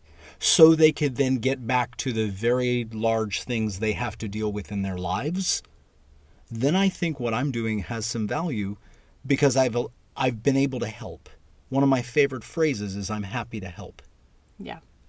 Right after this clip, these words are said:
Speaker 1: And whenever I get to say that, I'm, I, I genuinely feel good. So I feel like beyond, beyond being entertaining or funny or deeply emotionally affecting people, just the fact that I help people exhale in a world that's making you go <gasps>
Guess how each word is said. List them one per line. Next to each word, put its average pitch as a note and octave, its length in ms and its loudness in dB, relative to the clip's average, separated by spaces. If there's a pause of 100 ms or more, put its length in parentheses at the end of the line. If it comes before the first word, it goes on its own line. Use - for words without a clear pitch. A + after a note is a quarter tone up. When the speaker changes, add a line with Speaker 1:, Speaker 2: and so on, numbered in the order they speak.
Speaker 1:
And A#2+ 320 -2
whenever A#2 300 -2
I G#2+ 60 -2
get G#2 180 -6
to A2 80 -10
say G3 300 -2
that, G#2+ 400 -4 (1300)
I'm, A#2+ 320 -4
I, B2 220 -4
I A#2+ 80 -8
genuinely A#2+ 640 0
feel F#3 320 -6
good. G2 260 -6
So - 140 -2
I C#3+ 80 2
feel F3+ 160 -4
like D#3+ 240 -2
beyond, C3+ 460 2
beyond D3+ 280 2
being C#3 240 2
entertaining C3+ 640 0
or A2+ 100 -4
funny C3 480 0
or A2 220 -2 (320)
deeply C3 380 0
emotionally A#2 520 -2
affecting B2 460 -2
people, A2 240 -4
just F3+ 220 -2
the G#3+ 60 2
fact D#3+ 260 0
that G#2 100 -4
I F2 60 -6
help E3 260 -6
people F#2 300 -6
exhale F#2+ 560 -2
in A2 120 -6
a A2+ 60 0
world B2+ 240 0
that's A#2 180 -2
making A2+ 280 -4
you G#2+ 100 0
go A2 220 -2
<gasps> B3 560 12